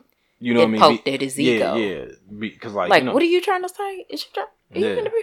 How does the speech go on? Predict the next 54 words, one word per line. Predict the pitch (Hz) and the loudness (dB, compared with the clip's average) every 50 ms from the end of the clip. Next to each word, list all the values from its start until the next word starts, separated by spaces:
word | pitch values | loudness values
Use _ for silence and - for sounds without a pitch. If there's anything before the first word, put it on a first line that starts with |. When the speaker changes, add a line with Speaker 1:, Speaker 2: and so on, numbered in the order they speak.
| - - _ _ | -4 -10 _ _
Speaker 2:
for | 453 392 | -20 -20
real? | - _ _ _ | -20 _ _ _
Speaker 1:
Yeah, | 120 131 135 | -2 0 0
'cause | - - - | 0 -2 -2
she | - 196 | -2 0
was | 196 170 127 | 0 0 0
poking | 196 - 190 202 - 175 160 | 2 2 0 2 2 0 0
at | 156 151 | 0 0
his | 139 135 | -2 -4
pride | - - 151 147 147 139 123 120 | -4 -4 -2 -2 0 -2 -2 -2
the | - - | -2 -4
whole | - - 120 123 120 117 113 107 101 | 0 2 4 4 4 4 2 0 -2
damn | 95 98 104 110 104 95 87 90 | -4 -4 -4 -4 -4 -6 -8 -10
time. | - - 110 104 92 76 73 71 69 - - _ _ _ _ _ _ _ _ _ _ _ _ _ - | -8 -6 -6 -6 -6 -6 -10 -14 -16 -20 -20 _ _ _ _ _ _ _ _ _ _ _ _ _ -10
You | 104 101 | -8 -6
know | 101 98 | -6 -6
what | 95 | -8
I'm | 98 | -8
saying? | - - 98 98 98 95 | -10 -8 -10 -10 -8 -8
Like, | 90 87 90 90 | -8 -8 -8 -4
from | - - 123 113 | -2 0 2 2
what | 117 107 | 4 2
I've | 101 - - | 2 0 0
seen | - 113 104 95 95 | -4 -6 -6 -6 -8
so | - 92 87 | -10 -14 -14
far. | - - 104 92 64 - | -6 -4 -4 -4 -4 -4
Speaker 2:
Mm-hmm. | - 170 143 127 131 123 - - 143 131 127 _ _ _ _ | -6 -6 -6 -6 -8 -12 -16 -18 -18 -18 -18 _ _ _ _
Speaker 1:
You | - 110 113 | -4 -2 0
know | 107 | 2
what | 110 107 | 2 2
I | |
mean? | 104 104 104 101 | 0 0 -2 -2
And, | 101 87 98 107 | -4 -4 -4 -4
like, | 104 98 87 82 78 73 - _ _ | -2 -2 -2 -4 -6 -8 -14 _ _
for | - - 110 98 | -14 -12 -10 -6
men, | 98 113 139 170 165 156 143 131 120 104 107 110 _ _ _ _ | -2 0 0 2 2 2 0 0 -2 -4 -8 -14 _ _ _ _
you | 101 110 | -8 -4
know | 107 110 | -2 -2
what | 107 | -2
I'm | 101 | -2
saying? | - - 110 104 98 87 64 - | -4 -6 -4 -4 -4 -6 -8 -6
Our | 82 98 131 135 | -2 -2 -2 -2
pride, | - - - 151 156 160 151 143 135 - | -2 -2 0 0 2 2 0 -2 -2 -4
like, | 120 117 113 107 107 107 78 80 - - | -4 -4 -6 -6 -6 -8 -12 -16 -18 -18
shit, | - - - 101 101 | -18 -14 -12 -12 -12
sometimes, | - - 120 135 - - 143 135 123 95 | -8 -8 -8 -8 -4 -4 -4 -4 -4 -2
hey, | 85 113 107 87 | -2 -2 -2 -2
that's | 80 92 - - | -4 -6 -6 -4
all | - 120 117 113 | -4 -4 -4 -4
we | 117 127 | -4 -6
be | 120 120 110 | -6 -6 -4
having | 113 123 135 135 117 107 107 | 0 2 2 2 2 0 -4
sometimes. | - 95 101 - 107 104 104 92 85 - - 98 | -10 -12 -12 -8 -8 -6 -6 -6 -8 -10 -12 -12
And | 92 87 - - | -12 -14 -14 -16